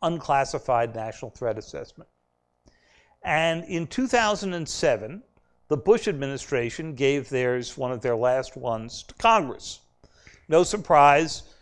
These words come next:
it said terrorism remains a preeminent threat to the homeland. And after the tragic events in New York, uh, ye-, yesterday,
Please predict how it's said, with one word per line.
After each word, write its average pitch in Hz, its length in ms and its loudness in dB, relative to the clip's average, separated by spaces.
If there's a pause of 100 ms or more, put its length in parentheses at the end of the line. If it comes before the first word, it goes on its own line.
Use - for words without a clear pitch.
(180)
it 143 180 -8
said 139 240 -2
terrorism 165 640 0
remains 139 460 -4
a 117 40 -4
preeminent 131 640 -4
threat 123 360 -4
to 127 80 -10
the 113 100 -6
homeland. 143 640 -4 (520)
And 120 140 -12
after 127 300 -8
the 120 80 -10
tragic 123 480 -8
events 120 420 -10
in 123 160 -8
New 120 80 -8
York, 127 460 -4 (320)
uh, 120 480 -4 (120)
ye-, 135 140 -10 (240)
yesterday, 185 600 -6